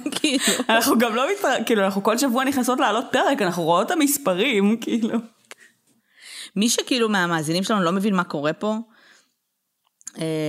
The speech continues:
Speaker 1: כי ניסינו להקליט בזום, כי הייתה לנו איזושהי הפתעה מאוד גדולה,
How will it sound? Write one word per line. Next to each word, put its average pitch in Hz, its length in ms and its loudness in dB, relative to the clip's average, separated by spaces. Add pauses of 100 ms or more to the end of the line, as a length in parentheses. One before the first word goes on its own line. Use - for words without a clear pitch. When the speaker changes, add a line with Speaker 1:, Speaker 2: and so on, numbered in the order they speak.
(880)
Speaker 1:
כי 151 340 -4 (680)
ניסינו 226 380 2
להקליט 180 340 -2
בזום, 165 580 -4
כי 170 100 -4
הייתה 147 200 0
לנו 170 120 0
איזושהי 160 260 -2
הפתעה 151 260 -2
מאוד 156 200 -2
גדולה, 147 360 -2